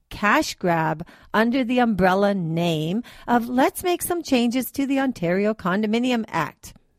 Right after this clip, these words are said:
So let's do the math. Anybody got a calculator out there? Let's take a look at the math. Here's the math for you. We got three dollars per condo unit times five hundred and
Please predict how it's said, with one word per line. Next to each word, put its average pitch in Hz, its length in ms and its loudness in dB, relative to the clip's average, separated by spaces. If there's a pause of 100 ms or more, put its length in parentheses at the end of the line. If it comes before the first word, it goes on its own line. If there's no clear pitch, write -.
(400)
So 226 380 4
let's 240 280 2
do 302 140 2
the 247 100 0
math. 170 460 -2 (220)
Anybody 190 360 0
got 240 180 4
a 233 40 0
calculator 294 520 2
out 285 140 2
there? 302 220 2
Let's 320 160 0
take 339 180 -2
a 311 60 -2
look 285 160 0
at 233 60 -6
the 226 60 -4
math. 175 300 -2
Here's 302 320 0
the 247 120 -2
math 202 320 2
for 139 240 -4
you. 113 180 -8
We 208 140 -2
got 208 260 2
three 185 400 -2
dollars 277 380 4
per 220 400 -2
condo 156 320 -6
unit 156 360 -6 (1300)
times 170 800 -2 (280)
five 302 440 2
hundred 277 480 2
and 233 180 2